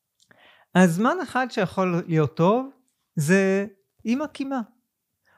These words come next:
עוד אפילו לפני שיצאתי מהמיטה. והרבה פעמים אני עושה את זה, אפילו הבוקר. קמתי, התעוררתי,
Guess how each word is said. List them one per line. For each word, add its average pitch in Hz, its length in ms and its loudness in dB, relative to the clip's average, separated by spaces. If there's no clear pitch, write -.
עוד 240 200 8
אפילו 277 400 2
לפני 277 720 0
שיצאתי 185 600 2
מהמיטה. 131 480 -2
והרבה 202 300 10
פעמים 269 260 -4
אני 247 140 -4
עושה 208 240 2
את 190 80 2
זה, 165 120 6
אפילו 196 460 6
הבוקר. 156 540 4
קמתי, 208 520 2
התעוררתי, 220 800 4